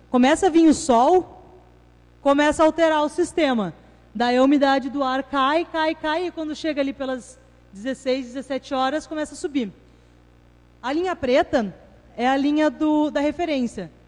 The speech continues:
A gente vê que tá muito diferente. Vocês conseguem ver visualmente que, que não só tá muito diferente, como a influência dos abrigos, agora cada linha dessas não é mais igual uma a outra. Cada linha dessas é um sensor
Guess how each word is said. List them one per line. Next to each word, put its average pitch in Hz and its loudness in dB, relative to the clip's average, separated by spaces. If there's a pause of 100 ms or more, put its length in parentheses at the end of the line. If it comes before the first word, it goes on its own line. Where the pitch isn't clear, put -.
A 233 -6
gente 330 -6
vê 302 -2
que 370 -4
tá 370 0
muito 294 2
diferente. 180 -12 (1300)
Vocês - -20
conseguem 262 -4
ver 311 0
visualmente 302 -2
que, 277 -4 (500)
que 269 0
não 285 6
só 403 0
tá 381 -2
muito 339 -2
diferente, 294 -2
como 359 -4 (200)
a 254 0
influência 359 0
dos 233 -4
abrigos, 240 -2 (220)
agora 240 0
cada 277 0
linha 320 0
dessas 254 -6
não 254 -6
é 285 -6
mais 311 -8
igual 226 -2
uma 220 -8
a 214 -8
outra. 196 -12 (400)
Cada 247 -2
linha 320 -6
dessas 254 -10
é 262 0
um 285 0
sensor 320 0